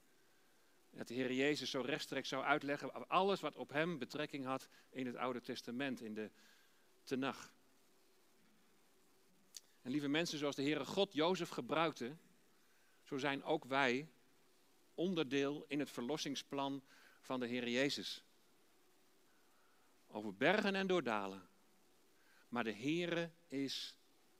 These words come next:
met ons, zoals hij was met Jozef. Richt je hart,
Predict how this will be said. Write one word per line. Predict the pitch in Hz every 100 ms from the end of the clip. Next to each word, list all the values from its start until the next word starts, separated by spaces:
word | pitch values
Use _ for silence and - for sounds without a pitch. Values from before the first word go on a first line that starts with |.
| _
met | - 120
ons, | 139 117 90 - -
zoals | - 113 117
hij | 123 110
was | 120 135 - - - - - - -
met | 113 -
Jozef. | 139 139 104 - - - _ _ _ _ _ - _ _ _ - - - -
Richt | - 107 165 208 -
je | 147
hart, | 110 170 - -